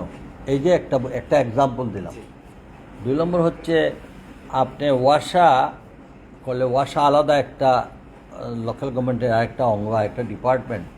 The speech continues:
তো সেখানে ডেভেলপমেন্টের জন্য শত শত কোটি, হাজার হাজার কোটি টাকা, যেমন ঢাকা ওয়াসা, চিটাগাং ওয়াসা, খুলনা ওয়াসা, এইসব এদের খবর নেন, দেখেন এখানে কত,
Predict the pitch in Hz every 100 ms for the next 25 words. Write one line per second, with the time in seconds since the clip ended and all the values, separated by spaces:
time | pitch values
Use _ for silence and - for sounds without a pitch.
0 | - - - - - - - 107 - 147
1 | 170 180 175 160 131 131 131 - 147 139
2 | 147 127 135 127 123 117 - - - -
3 | - 135 - 175 170 160 127 131 131 120
4 | 120 143 139 135 127 117 110 117 104 131
5 | - - - - - - - 123 131 113
6 | 123 - 123 123 120 117 110 - 113 117
7 | 117 - - - - 123 127 120 120 123
8 | 123 117 - 117 113 110 110 - - -
9 | 117 113 117 117 135 135 98 143 123 -
10 | - - 127 147 - 135 147 170 156 107
11 | 92 123 120 131 123 127 123 127 131